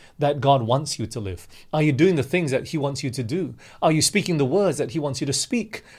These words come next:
How are you living the other six and a half days apart from just going to church? Does God want us to go to church? Yes, it's important,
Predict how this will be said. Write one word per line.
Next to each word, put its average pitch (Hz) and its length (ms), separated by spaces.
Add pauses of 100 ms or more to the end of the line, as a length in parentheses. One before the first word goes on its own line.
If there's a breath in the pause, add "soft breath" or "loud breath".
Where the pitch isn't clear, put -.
How 196 340
are 160 140
you 156 140
living 135 380 (240 loud breath)
the 135 160
other 135 220
six - 320
and 135 100
a 113 60
half 127 340
days 110 480 (240 loud breath)
apart 139 440
from 113 360 (300 soft breath)
just - 420
going 113 220
to 104 100
church? - 480 (240 loud breath)
Does 147 200
God 147 260
want 143 160
us - 80
to - 40
go 135 80
to 117 60
church? 120 300
Yes, 151 400
it's 139 140
important, 139 600